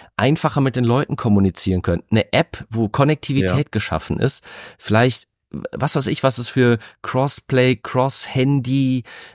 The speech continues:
Speaker 1: Möglichkeiten irgendwie gibt, da was zu machen. Da ist richtig viel Nachholbedarf.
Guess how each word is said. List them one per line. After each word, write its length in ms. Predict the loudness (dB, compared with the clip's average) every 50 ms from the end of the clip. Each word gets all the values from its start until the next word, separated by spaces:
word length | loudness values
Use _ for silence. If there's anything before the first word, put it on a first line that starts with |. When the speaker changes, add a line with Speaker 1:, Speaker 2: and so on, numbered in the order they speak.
| _ _ -18 -18 -16 -8
Speaker 1:
Möglichkeiten 880 | -2 2 4 4 4 4 2 0 -4 -4 -2 -2 0 0 0 0 -2 -2 0
irgendwie 340 | 2 0 2 2 0 0 0
gibt, 260 | -2 -4 -4 -2 -2
da 100 | -2 -2
was 180 | -2 -4 -4
zu 120 | -2 0 2
machen. 340 | 2 0 0 -2 -6 -6 -8 -12 -20 -20 _ _ -8
Da 280 | -2 0 2 2 2
ist 280 | 0 -2 -6 -10 -10 _ _ _ _ -4
richtig 440 | -2 2 2 2 2 2 0 0 2
viel 140 | 0 0
Nachholbedarf. 840 | 2 0 -2 -2 -2 -4 -4 -2 -2 -4 -4 -2 -2 -2 -4 -6